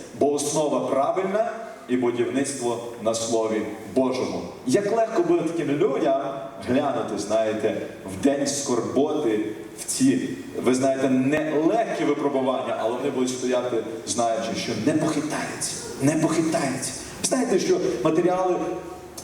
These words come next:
розділяються на три класи. Одні це дуже дешеві, або ми на них кажемо, що це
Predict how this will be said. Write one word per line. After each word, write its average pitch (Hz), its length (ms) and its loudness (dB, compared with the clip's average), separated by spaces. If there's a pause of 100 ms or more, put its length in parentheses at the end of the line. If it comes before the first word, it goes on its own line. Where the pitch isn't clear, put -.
розділяються 143 760 2
на 139 80 -2
три 143 160 0
класи. 135 500 -2 (840)
Одні 151 300 4
це - 380 2 (280)
дуже 151 220 4
дешеві, 160 600 2
або 147 140 0
ми 147 100 0
на 151 60 -2
них 147 220 -2
кажемо, 147 460 0
що 147 160 -4
це 147 220 2